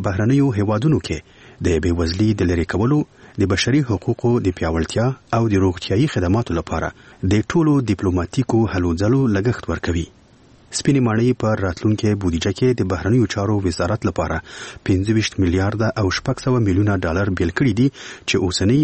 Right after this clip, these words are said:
بودیجې څخه یې اته ویشت په سلو کې کمه ده. په نوې بودیجه کې بهرنیو عملیاتو لپاره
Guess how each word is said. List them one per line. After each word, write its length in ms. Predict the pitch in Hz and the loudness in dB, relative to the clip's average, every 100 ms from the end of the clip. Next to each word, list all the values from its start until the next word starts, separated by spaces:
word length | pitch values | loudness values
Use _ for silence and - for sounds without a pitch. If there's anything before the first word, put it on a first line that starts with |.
| 113 | 0
بودیجې 400 | 98 82 85 107 - | -2 -2 0 0 -2
څخه 180 | - 98 | -4 0
یې 80 | 101 - 95 | 0 0 -4
اته 220 | - 143 | 0 2
ویشت 200 | 117 - | 0 -2
په 100 | 85 - | -4 0
سلو 160 | 98 - | 0 2
کې 240 | 113 110 | 0 0
کمه 200 | 110 78 | -2 -2
ده. 100 | 85 - _ _ _ - _ - - - | -6 -10 _ _ _ -20 _ -20 -20 -2
په 160 | 127 127 | 0 2
نوې 160 | 143 135 110 | 2 2 2
بودیجه 240 | 101 113 | 0 -2
کې 560 | - 110 110 - - - 98 | 0 0 -2 -8 -6 -2 -2
بهرنیو 440 | 95 107 123 131 - | 2 2 2 2 0
عملیاتو 420 | 95 104 104 92 | 0 0 0 -4
لپاره 320 | - 107 82 | -2 -2 -2